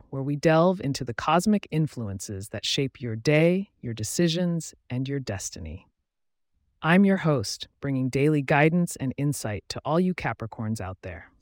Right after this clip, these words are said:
This Saturday, January twenty-seventh, twenty twenty-four, promises to be a day of significant growth and intriguing connections for you, Capricorn.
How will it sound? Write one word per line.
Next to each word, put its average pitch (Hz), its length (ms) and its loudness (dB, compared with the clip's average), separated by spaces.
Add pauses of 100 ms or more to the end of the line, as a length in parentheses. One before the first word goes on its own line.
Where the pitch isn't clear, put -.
(120)
This 190 180 4
Saturday, 175 720 4
January 175 480 2
twenty-seventh, 151 880 -4
twenty 160 320 -2
twenty-four, 151 760 -4 (220)
promises 180 540 -2
to 165 80 -6
be 160 160 2
a 147 40 2
day 127 440 -2
of 120 100 -8
significant 143 720 -4
growth 147 540 -4 (120)
and 127 140 -4
intriguing 180 560 0
connections 151 640 -2
for - 160 -10
you, 127 240 -4
Capricorn. 87 680 -12